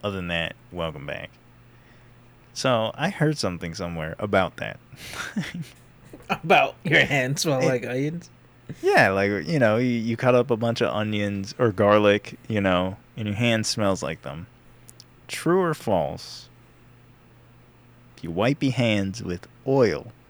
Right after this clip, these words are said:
Speaker 1: <laughs> gets rid of the smell.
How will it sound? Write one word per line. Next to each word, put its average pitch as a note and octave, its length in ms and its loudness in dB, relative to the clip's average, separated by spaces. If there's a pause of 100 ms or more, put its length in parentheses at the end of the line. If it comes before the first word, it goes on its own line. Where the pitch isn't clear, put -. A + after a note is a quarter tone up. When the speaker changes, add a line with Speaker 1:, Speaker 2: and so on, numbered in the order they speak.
(380)
Speaker 1:
<laughs> - 1120 -12
gets A#2 260 0
rid A2+ 160 -2
of G2 60 -2
the F#2+ 80 -10
smell. - 420 -8